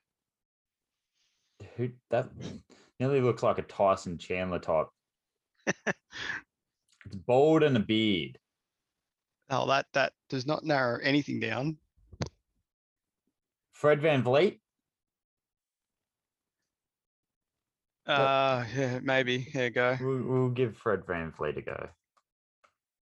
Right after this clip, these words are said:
Speaker 1: Oh my God. I, I genuinely didn't do it today. <laughs> I genuinely didn't do it today. A hundred percent have not done it today.
Speaker 2: He looks like, yeah, that's fair. <laughs> Drake looking ass.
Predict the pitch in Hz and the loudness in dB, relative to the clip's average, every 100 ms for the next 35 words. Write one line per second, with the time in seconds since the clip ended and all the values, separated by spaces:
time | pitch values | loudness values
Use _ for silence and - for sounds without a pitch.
0 | _ _ _ - 143 147 147 131 131 120 | _ _ _ 2 6 6 6 6 4 4
1 | 98 90 90 - - - _ _ - 165 | 4 4 2 -2 -18 -20 _ _ -2 6
2 | 180 190 180 - _ _ 185 190 135 185 | 8 8 4 -4 _ _ 4 4 6 6
3 | 180 185 175 160 165 156 147 151 151 147 | 6 6 6 4 2 4 6 8 6 2
4 | 127 95 85 - _ _ - 151 214 208 | 2 2 -2 -8 _ _ -12 2 6 6
5 | 139 - 190 190 196 190 180 160 170 165 | 4 -2 -2 0 0 0 -2 -4 -8 0
6 | 156 151 156 147 117 101 87 - _ _ | 4 4 0 -4 -2 -2 -6 -10 _ _
7 | _ - 294 277 226 - - - 180 170 | _ -16 -14 -14 -10 -6 -6 0 2 2
8 | 165 165 165 160 147 139 135 135 139 135 | 0 -2 -2 2 2 4 0 -2 2 2
9 | - 123 123 123 117 104 87 76 165 180 | 2 -2 -2 -8 -6 -2 -2 0 -2 0
10 | 165 131 _ _ - - _ - - - | -2 -2 _ _ -20 -20 _ -20 -20 -20
11 | - _ - 160 147 - 190 - - 131 | -20 _ -2 2 2 2 -2 -4 -2 -2
12 | 131 - - - - 233 - - - - | -2 -10 -14 -12 -10 -10 -6 -4 -4 -8
13 | _ 208 247 262 226 180 - - 156 123 | _ -6 -4 -2 -4 -10 -16 -10 -8 -4
14 | 139 131 135 135 143 135 151 - | 0 0 0 -4 -2 0 0 -2